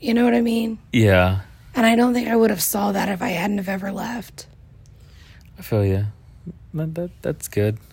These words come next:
Speaker 2: I mean, again,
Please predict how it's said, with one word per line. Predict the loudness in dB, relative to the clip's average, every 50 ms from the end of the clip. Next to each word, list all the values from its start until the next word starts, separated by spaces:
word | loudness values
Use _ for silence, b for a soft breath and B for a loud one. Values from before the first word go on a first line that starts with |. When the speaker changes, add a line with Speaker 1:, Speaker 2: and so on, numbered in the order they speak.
| b b b b b -8
Speaker 2:
I | -4
mean, | -2 0 0 0 0 -2 -4 -6 -10 -20 B B B B B B B B B B B B B B B B B B B B B -20 -20 -20 -20 -18 -8 -4
again, | -2 0 2 4 4 4 4 4 0 -2